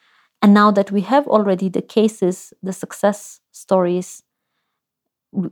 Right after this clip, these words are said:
we can actually bring them, show them, and they understand what we are doing. With the first one, of course, it was much more difficult because we had the idea to sell. Now we have the impact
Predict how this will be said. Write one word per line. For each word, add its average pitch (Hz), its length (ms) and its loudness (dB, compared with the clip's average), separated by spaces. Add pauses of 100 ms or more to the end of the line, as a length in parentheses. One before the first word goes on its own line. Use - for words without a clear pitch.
we 190 160 0
can 208 320 -2
actually 196 340 -4
bring 233 340 0
them, 269 240 0
show - 380 -4
them, 277 340 -4 (720)
and 196 100 2
they 208 220 0
understand 202 600 0
what 180 240 -2
we - 80 -6
are - 140 -4
doing. - 380 -14
With 202 120 0
the 196 60 0
first 202 360 -2
one, 196 140 -4
of - 180 -8
course, 196 220 -4
it - 140 -10
was - 160 -6
much 196 280 -4
more 202 120 2
difficult 185 600 -6
because 180 360 -6
we 180 120 -4
had 175 200 -6
the - 200 -14
idea 175 380 -2
to - 160 -16
sell. 381 420 0 (640)
Now 185 320 0
we 190 160 -2
have 185 480 -4 (340)
the 180 340 0 (140)
impact - 640 -2